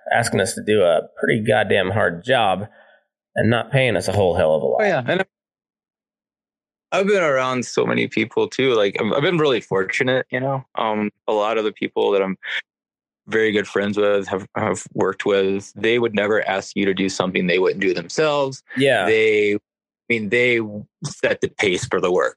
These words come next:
Speaker 2: You're like,
Speaker 1: Mm-hmm.
Speaker 2: "Holy," you know, and you're just like, "Wow." And you are just, it inspires you to work that much harder, you know? And it's like,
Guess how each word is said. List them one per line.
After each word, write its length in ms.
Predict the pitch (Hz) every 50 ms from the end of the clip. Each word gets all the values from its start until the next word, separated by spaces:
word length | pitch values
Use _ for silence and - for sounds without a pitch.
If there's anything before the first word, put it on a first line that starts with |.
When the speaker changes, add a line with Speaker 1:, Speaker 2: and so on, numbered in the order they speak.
| _ -
Speaker 2:
You're 140 | - 113
like, 140 | 110 92 -
Speaker 1:
Mm-hmm. 240 | 123 123 120 120 -
Speaker 2:
"Holy," 180 | - 120 98 - - _ _ _ _ _ _ _ _ - 104 101 - - _ _ _ _ - - - _ _ _ _ _ _ _
you 80 | - 143
know, 240 | 139 135 151 160 143
and 100 | 143 143
you're 120 | 147 151 139
just 140 | 135 113
like, 180 | 127 113 101 87
"Wow." 500 | 82 85 71 87 - - 120 92 87 - - -
And 220 | 131 131 127 120 117
you 160 | 120 127 127
are 140 | 120 117 113
just, 300 | 107 113 110 98 - _ _ - - - _ _ _ -
it 120 | 139 127
inspires 600 | 139 131 120 - - 120 117 120 113 107 95 92
you 160 | 113 123 123 113
to 140 | - - 104
work 240 | 104 101 101 - - _ _ _
that 280 | - 104 107 101 95 -
much 260 | 107 92 87 82 -
harder, 380 | - 107 101 95 - - 85 87
you 120 | 113 135 135
know? 180 | 135 131 131
And 80 | 120 110
it's 160 | 107 - -
like, 240 | 113 101 95 90 -